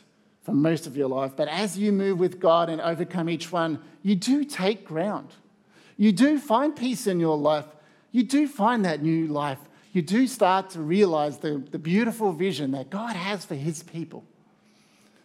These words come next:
The Israelites had to face dozens, perhaps even hundreds of small battles to fully take hold of their promised new life. Uh, it's the same for us. There's a thousand small battles ahead of you,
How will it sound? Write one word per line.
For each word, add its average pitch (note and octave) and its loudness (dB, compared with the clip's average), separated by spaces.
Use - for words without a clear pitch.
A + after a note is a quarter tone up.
The F3+ 6
Israelites A3+ 2
had G#3+ -2
to F#3+ -6
face F#3+ -4
dozens, G#3+ 0
perhaps A3 -2
even G3+ 0
hundreds G#3+ -2
of F3 -6
small A#3+ 0
battles G#3+ 0
to E3+ -10
fully G#3+ -2
take A3 -6
hold G3 -2
of D#3 -6
their F3 -2
promised G#3 -6
new F3+ -2
life. F3 0
Uh, G#3 -4
it's - -2
the A#3+ 0
same B3 -2
for A3 -4
us. D#3 -6
There's F3 0
a F#3 2
thousand A#3 -2
small G#3+ -2
battles F#3 -2
ahead E3+ -4
of D#3 -8
you, D#3 -6